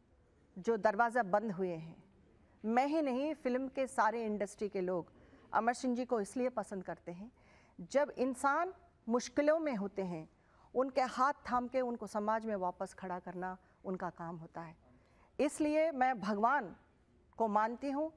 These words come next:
उसके बाद मेरे माँ बाप को मानती हूँ, उसके बाद भगवान के साथ साथ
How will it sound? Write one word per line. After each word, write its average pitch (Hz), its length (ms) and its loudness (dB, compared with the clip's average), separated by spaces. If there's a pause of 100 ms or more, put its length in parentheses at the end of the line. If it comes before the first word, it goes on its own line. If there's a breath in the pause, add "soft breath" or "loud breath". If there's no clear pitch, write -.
(140)
उसके - 200 -4
बाद 202 240 2
मेरे 202 200 -2
माँ 190 180 0
बाप 240 220 2
को 277 100 -2
मानती 220 320 -2
हूँ, 240 140 -4
उसके 214 200 -4
बाद 202 280 0
भगवान 196 420 2
के 254 120 -4
साथ 190 240 0
साथ 202 240 0